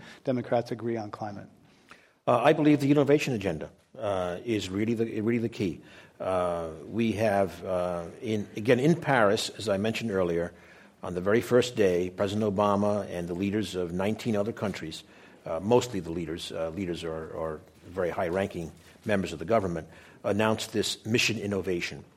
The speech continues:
Speaker 2: uh, uh, initiative. Uh, the, uh, we have had extensive discussions, uh, about this in the Congress with both chambers, both, uh, both parties. Uh, and the innovation agenda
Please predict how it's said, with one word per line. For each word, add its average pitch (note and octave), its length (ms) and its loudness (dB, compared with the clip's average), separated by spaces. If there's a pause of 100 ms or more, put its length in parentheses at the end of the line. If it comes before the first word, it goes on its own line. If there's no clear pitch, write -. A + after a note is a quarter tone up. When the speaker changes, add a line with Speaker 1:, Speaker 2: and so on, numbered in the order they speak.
(380)
Speaker 2:
uh, - 40 -12
uh, D#2+ 640 -4
initiative. E2 560 -6 (400)
Uh, F2+ 380 0 (320)
the, G#2 480 0 (300)
uh, F2+ 280 -4 (140)
we B2+ 200 4
have C3 100 6
had B2 140 2
extensive B2+ 640 0
discussions, F2+ 800 -4 (320)
uh, F#2 180 -4
about G2 460 0
this E2 260 -6
in A2 160 -6
the F#2+ 80 -4
Congress G2+ 560 -4
with E2+ 180 -6
both A2+ 220 2
chambers, A2 480 -4
both, G#2 440 -4 (360)
uh, F#2 120 -6
both A2 260 0
parties. A2+ 440 0 (380)
Uh, - 220 -6
and G#2+ 160 -2
the G#2 160 -4
innovation C#3+ 800 6
agenda A#2 600 0